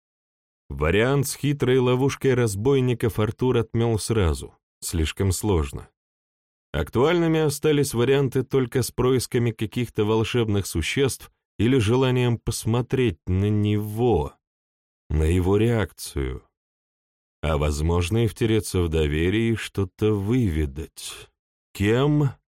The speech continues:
Непонятно. Но Дарьяна была права. Наследил он в том лесу у замка очень серьезно. Появление Крахериса, безусловно, не оставили без внимания.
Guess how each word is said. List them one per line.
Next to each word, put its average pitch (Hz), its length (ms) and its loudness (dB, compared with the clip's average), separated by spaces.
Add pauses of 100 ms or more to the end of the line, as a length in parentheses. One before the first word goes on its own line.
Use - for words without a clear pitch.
(720)
Непонятно. 90 1040 -2 (800)
Но 78 200 0
Дарьяна 107 540 2
была 107 360 0
права. 80 640 -2 (580)
Наследил 117 840 -2
он 139 160 2
в - 100 -8
том 131 260 0
лесу 120 340 -2
у 120 180 0
замка 107 640 0
очень 90 480 0
серьезно. 73 800 -4 (920)
Появление 139 680 2
Крахериса, 143 680 2
безусловно, 123 960 0
не 131 200 2
оставили 87 640 0
без 80 200 -2
внимания. 73 680 0